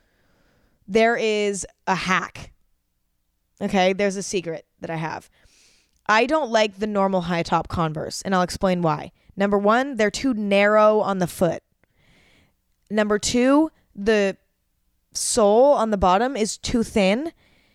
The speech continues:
And number three, the material of the canvas of the shoe is too thin. This is why I buy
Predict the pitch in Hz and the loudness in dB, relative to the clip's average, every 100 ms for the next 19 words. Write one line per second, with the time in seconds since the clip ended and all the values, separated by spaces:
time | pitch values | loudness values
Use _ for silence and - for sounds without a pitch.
0 | _ _ _ _ _ - 226 226 220 226 | _ _ _ _ _ -6 -2 -2 0 -2
1 | - 233 233 269 302 - 214 226 208 - | -2 -2 0 0 0 -2 -2 -2 -2 -4
2 | - 214 220 254 262 208 190 - - 175 | -2 0 2 4 4 2 -2 -6 -4 -4
3 | 180 220 214 190 190 - 185 185 190 180 | -2 -2 -2 -2 -2 0 4 4 4 0
4 | - 196 180 - 170 151 - _ _ _ | -6 -4 -4 -2 -2 -2 -10 _ _ _
5 | _ _ _ _ _ _ _ - 214 - | _ _ _ _ _ _ _ -4 -2 -2
6 | 302 208 196 185 175 - 185 180 180 170 | -4 0 2 2 0 -2 -2 0 0 2
7 | 165 165 | 0 -2